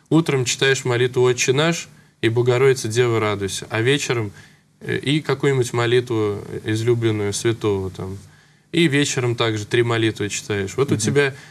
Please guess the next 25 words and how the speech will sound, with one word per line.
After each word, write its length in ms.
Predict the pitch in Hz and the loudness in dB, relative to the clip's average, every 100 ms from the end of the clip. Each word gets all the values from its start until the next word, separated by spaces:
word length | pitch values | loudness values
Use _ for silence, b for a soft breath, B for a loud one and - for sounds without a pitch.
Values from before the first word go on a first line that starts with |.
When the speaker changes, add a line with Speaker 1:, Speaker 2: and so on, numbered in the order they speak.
| B B | B B
Speaker 1:
три 140 | - 143 | 0 2
молитвы 420 | 143 147 147 165 | 2 0 2 4
утром, 340 | 185 156 127 | 4 2 0
три 200 | 117 135 | -2 0
молитвы 420 | 147 147 143 139 143 | 2 2 2 0 2
вечером, 540 | 165 165 135 117 113 - | 2 2 -2 -2 -4 -2
и 300 | 139 139 135 B B - | 0 0 -2 B B -10
весь 340 | - 127 135 | 0 2 2
день 200 | 135 156 | 2 0
посвящён 560 | 156 120 120 120 131 127 | 0 -2 -2 0 0 0
предстоянию 760 | 120 113 - 117 120 123 117 | -2 -2 0 2 2 0 -2
пред 200 | 110 110 | -2 -2
Богом, 340 | 110 120 120 110 | 0 0 0 0
может 200 | 107 107 | -2 -2
быть, 140 | 107 | -2
в 40 | 110 | -2
безмолвной 480 | 120 117 110 107 | -2 0 0 0
молитве 460 | 107 104 101 95 107 | 0 -2 -2 -2 -2
или 120 | 123 | 0
Иисусовой 500 | 117 - 117 - 107 | -2 -2 -4 -4 -4
молитве. 520 | 104 104 101 98 104 104 B B B B B B B B B _ - | -4 -4 -4 -6 -8 -12 B B B B B B B B B _ -4
И 560 | 113 120 123 120 117 - - _ _ _ _ | 2 6 6 6 2 -4 -16 _ _ _ _
оно 260 | - 131 160 | -4 0 4
не 100 | 170 | 6
меняется. 640 | 160 156 151 110 - - | 6 4 2 0 -2 -6